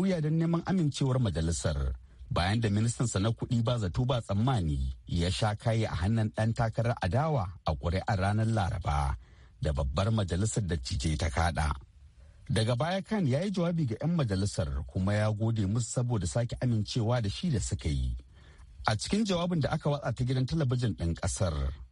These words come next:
ya sake zargin cewa wasu 'yan majalisar jam'iyyarsa ta Pakistan Tehreek Insaf da ke mulki 'yan adawa sun ba su cin hanci ga zaben da majalisar ta yi cikin sirri. Daga ƙarshe ƙasar China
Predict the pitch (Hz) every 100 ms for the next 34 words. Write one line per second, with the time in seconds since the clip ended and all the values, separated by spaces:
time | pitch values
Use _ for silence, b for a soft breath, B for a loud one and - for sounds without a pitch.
0 | - - - - - 80 95 101 120 120
1 | 107 95 87 107 - 113 104 117 - 123
2 | 120 98 110 113 131 95 85 - 165 151
3 | 95 - 82 - - 123 113 98 98 -
4 | - 170 139 - - 98 95 110 139 -
5 | 95 80 - 85 71 - - 80 78 87
6 | 101 131 123 - 98 - 101 110 107 110
7 | 113 95 - 110 104 131 123 - 165 110
8 | 87 82 80 85 76 62 64 B B B
9 | - 82 73 - 104 98 87 87 104 110
10 | 101 82 78 - 87 80 - 82 80 69
11 | 65 - - - - - - - B B
12 | B B B B - 117 131 - 143 -
13 | 190 175 170 202 190 - 196 196